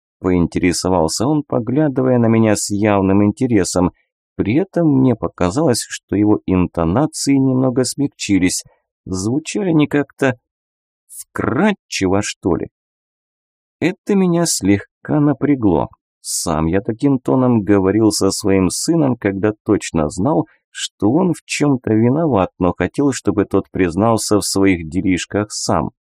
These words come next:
Таким образом, я давал понять, что кое-что о нем знаю, а вот что именно,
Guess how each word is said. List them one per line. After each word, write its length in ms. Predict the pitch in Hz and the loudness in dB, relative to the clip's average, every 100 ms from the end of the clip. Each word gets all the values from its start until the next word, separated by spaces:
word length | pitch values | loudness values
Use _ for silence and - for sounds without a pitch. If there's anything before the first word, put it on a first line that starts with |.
| _ _ _ _ _ _ | _ _ _ _ _ _
Таким 320 | 95 - 101 | -10 -2 0
образом, 480 | 165 135 95 80 85 | 2 2 0 0 0
я 200 | 78 87 | 0 -2
давал 300 | 82 82 82 - | 0 0 0 -2
понять, 400 | 82 120 156 - | -2 0 -2 -8
что 400 | - - - 98 - - | -14 -8 -2 -2 -4 0
кое-что 540 | 165 156 139 - 127 | 2 2 0 -6 -4
о 60 | 117 | -2
нем 300 | 120 123 113 | 0 0 0
знаю, 460 | 120 196 131 90 - _ _ _ | -2 0 2 0 -2 _ _ _
а 140 | - 101 | -2 2
вот 220 | 107 - _ | 2 0 _
что 400 | - - 104 98 - | -12 -6 -2 -2 0
именно, 600 | 156 175 170 160 151 151 | 0 2 2 2 2 0